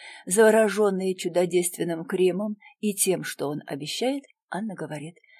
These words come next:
«Это тебе, извини, что с опозданием», и протягивает мне подарок. «Ты в порядке?» спрашиваю я,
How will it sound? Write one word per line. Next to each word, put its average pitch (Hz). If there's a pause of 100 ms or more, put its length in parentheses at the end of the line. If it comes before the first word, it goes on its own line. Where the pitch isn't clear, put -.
(340)
«Это 262
тебе, 185 (180)
извини, 285
что -
с -
опозданием», 240 (220)
и 180
протягивает 202
мне 156
подарок. 156 (580)
«Ты 165
в -
порядке?» 165 (280)
спрашиваю 165
я, 165